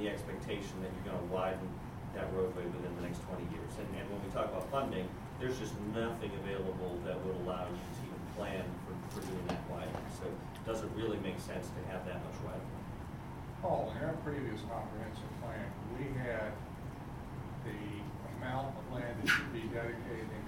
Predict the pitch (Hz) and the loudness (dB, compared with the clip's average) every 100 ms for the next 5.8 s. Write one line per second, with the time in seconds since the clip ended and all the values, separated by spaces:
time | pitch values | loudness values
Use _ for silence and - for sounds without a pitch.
0 | - - 117 120 - 113 107 104 104 - | -4 -4 -2 -2 -4 -4 -4 -2 -4 -4
1 | 117 107 101 117 107 - - - 110 - | -2 -2 -2 -2 -2 -2 -4 -2 -2 -2
2 | - - - - 95 - - - - - | -2 -4 -2 -2 -2 -2 -4 -4 -4 -4
3 | - - - - - - 139 123 - - | -4 -4 -4 -4 -2 0 0 0 -2 0
4 | 123 113 - 113 110 104 104 - - 117 | 2 2 0 -2 -2 -2 -2 -4 -4 -2
5 | 113 - - - - 127 127 | -2 0 -2 -2 0 0 0